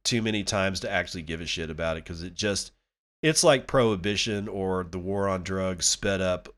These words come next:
like, instead of decades,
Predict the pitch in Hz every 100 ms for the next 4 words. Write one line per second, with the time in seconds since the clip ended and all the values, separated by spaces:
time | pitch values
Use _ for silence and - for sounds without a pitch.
0 | _ 92 90 87 82 - _ _ _ -
1 | 95 - 107 98 90 - - - 101 95
2 | 104 95 95 92 90 -